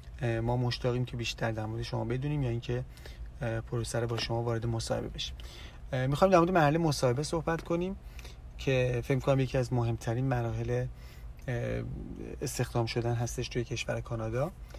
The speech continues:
و بفرمایید، اه، که در مورد این مرحله چه چیزایی رو باید همراهان ما بدونن.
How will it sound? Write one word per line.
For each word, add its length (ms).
و 420
بفرمایید، 540
اه، 80
که 100
در 120
مورد 240
این 140
مرحله 320
چه 140
چیزایی 360
رو 60
باید 160
همراهان 360
ما 140
بدونن. 320